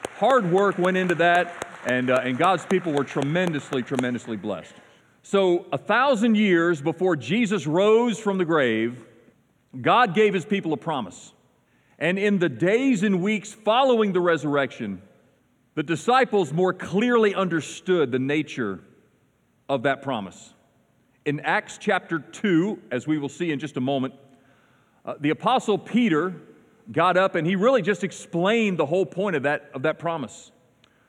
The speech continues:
Uh, that it was grounded in the Scriptures, that it was founded in the heart of God the Father, and that it resounded with the name of Jesus Christ. And so today,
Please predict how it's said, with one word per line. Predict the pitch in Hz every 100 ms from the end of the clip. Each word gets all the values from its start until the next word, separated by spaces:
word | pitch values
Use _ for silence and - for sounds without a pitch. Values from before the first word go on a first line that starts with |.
| _
Uh, | 135
that | 147 156
it | 196
was | 175 175 -
grounded | - 135 151 175 202 208
in | 214
the | 233
Scriptures, | - 185 147 - 190 214 - - _ _ _ _ _ _ _ _
that | 151
it | 180
was | 160 -
founded | - 175 196 233 233
in | 190 175
the | 160
heart | 123 180 208 226
of | 170 131
God | 151 175 180
the | 180
Father, | 185 156 123 127 165 - _ _ _ _ _ _ _ _
and | 170 185
that | 190
it | 196
resounded | 175 151 123 143 233 285 196 131 120 156 165 - - _ _ _ _ _ -
with | 160
the | 170
name | 160 180 233 254 208 185 196 202
of | 180 165
Jesus | 110 151 247 151 165 175 - - - _
Christ. | - 185 226 123 107 - - - _ _ _ _
And | 143
so | 127 196
today, | 185 156 110 190 269 180 214 247